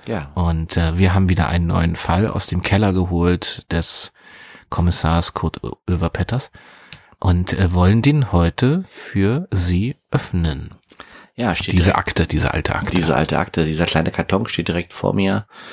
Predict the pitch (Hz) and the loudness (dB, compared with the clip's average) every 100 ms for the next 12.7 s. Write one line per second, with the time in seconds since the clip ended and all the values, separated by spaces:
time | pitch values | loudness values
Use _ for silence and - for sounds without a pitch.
0 | - - - 85 80 82 80 - - 80 | -20 -18 -6 0 0 0 -2 -4 -2 -2
1 | 78 78 78 78 76 85 90 87 87 85 | 0 -2 0 -2 -2 2 2 4 2 0
2 | 80 80 82 87 - 92 - 92 92 90 | -2 -2 -2 -4 -2 -4 -2 0 2 2
3 | 92 85 - 85 87 110 110 101 87 90 | 2 0 0 -2 0 -2 0 2 2 2
4 | 101 104 95 - - - - _ 87 85 | 2 0 0 -4 -12 -20 -20 _ 2 4
5 | 85 82 82 82 82 80 80 76 82 87 | 4 2 0 0 -2 -4 -6 -8 -6 -2
6 | 87 - 87 80 78 - - 80 76 71 | -2 -2 -4 -4 -8 -12 -8 -6 -4 -6
7 | 73 _ _ _ - - 90 82 - 104 | -10 _ _ _ -6 0 2 2 0 2
8 | 127 104 - 80 82 82 92 95 95 87 | 2 -2 -4 -6 -6 -4 -2 -2 -4 -4
9 | - - _ - 110 98 110 190 92 65 | -10 -16 _ 2 4 4 4 2 0 -6
10 | _ - - - - - 180 196 _ _ | _ -12 -12 -12 -12 -6 -6 -8 _ _
11 | 101 85 87 - _ _ _ 107 110 139 | -2 0 -2 -8 _ _ _ 2 6 6
12 | 135 113 107 110 - - | 6 4 2 0 0 -4